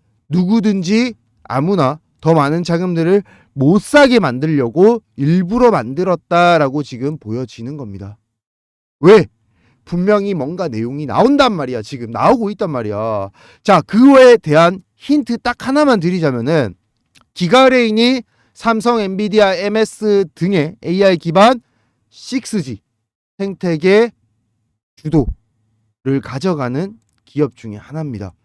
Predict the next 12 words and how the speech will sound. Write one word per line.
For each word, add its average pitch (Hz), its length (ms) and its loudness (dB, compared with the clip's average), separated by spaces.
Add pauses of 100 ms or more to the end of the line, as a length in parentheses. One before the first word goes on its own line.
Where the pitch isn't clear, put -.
(200)
왜냐면은 165 760 0 (340)
이 170 880 -2 (680)
기가레인 185 500 2
같은 175 240 -6
경우에 165 240 -4
삼성 220 420 -4
쪽으로, 175 480 0 (360)
어, 135 400 0
통해서 170 680 -2
이제 139 140 -6
북미 202 400 -4
쪽에 220 420 2